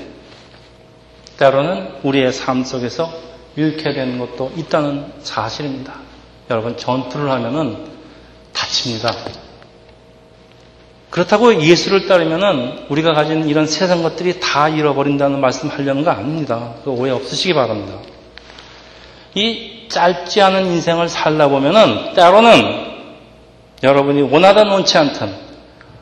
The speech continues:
내가 평소에 누리던 것 잃게 되는 때도 있는데 최소한도 한 번 이상 있습니다, 여러분.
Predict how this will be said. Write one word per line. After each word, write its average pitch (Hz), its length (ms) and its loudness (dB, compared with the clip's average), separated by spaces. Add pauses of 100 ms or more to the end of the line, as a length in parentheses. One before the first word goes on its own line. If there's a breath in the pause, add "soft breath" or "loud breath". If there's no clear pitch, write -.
(340)
내가 127 320 6
평소에 208 460 2
누리던 175 380 0
것 180 140 2 (320)
잃게 214 420 0
되는 175 320 2
때도 196 300 2
있는데 202 960 4 (840)
최소한도 151 460 -2
한 160 180 -6
번 147 140 -4
이상 127 180 -6
있습니다, 117 440 -8
여러분. 123 440 -4